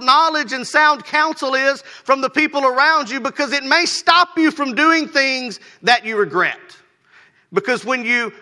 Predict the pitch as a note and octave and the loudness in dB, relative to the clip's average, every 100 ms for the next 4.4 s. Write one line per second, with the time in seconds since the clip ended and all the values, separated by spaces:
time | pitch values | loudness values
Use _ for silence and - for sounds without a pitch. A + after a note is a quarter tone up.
0 | - G3 G3 - C#4+ C#4+ - - _ _ | 0 0 0 -2 -2 -2 -10 -20 _ _
1 | _ _ - - F#3 F#3+ C3+ - - - | _ _ -12 -10 -6 -6 -6 -14 -20 -18
2 | - E3 E3+ D#3+ A#3 - G#3 G3+ - F#3+ | -8 -2 -2 -2 -6 -4 -2 -2 -4 -8
3 | F3 E3 E3 D#3+ - G3+ G#3 F#3+ A#2 D3 | -6 -6 -6 -8 -4 -4 -4 -10 -10 -12
4 | A#2+ G2+ G2+ | -14 -18 -20